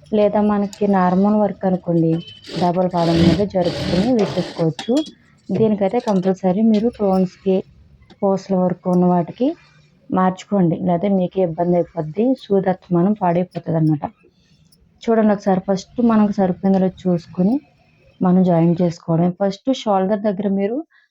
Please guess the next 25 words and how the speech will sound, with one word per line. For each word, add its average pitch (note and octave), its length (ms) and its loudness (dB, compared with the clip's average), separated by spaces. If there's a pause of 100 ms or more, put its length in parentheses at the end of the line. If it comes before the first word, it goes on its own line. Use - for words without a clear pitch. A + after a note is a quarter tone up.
(120)
జాయింట్ F#3 340 2
చేసుకున్నారంటే F3+ 800 -2
మీకు A3+ 300 0
క్లాత్ F#3+ 460 0
అనేది F#3 440 0
ఎటు A3+ 380 0
ఎక్కువ A3 340 0
తక్కువ G3+ 380 -2
కాకుండా F3 560 -2
సాగకుండా F3+ 760 0
ఉంటుందండి. E3+ 600 -4 (580)
కింద G#3 240 2
మనకి A3 340 2
నడుం G3 340 2
భాగంలో F3+ 380 0
కూడా F#3+ 200 -4
క్లాత్ F#3 380 -2
సరిపోతుంది, F3+ 640 -4 (1000)
ఎందుకంటే F#3 420 0
మనకి G3 500 0
రెడీమేడ్ F#3+ 580 2
వర్క్లో G3 580 -4
వచ్చే F#3+ 340 -4
బ్లౌజులు F3 460 -2
అయితే E3 260 -2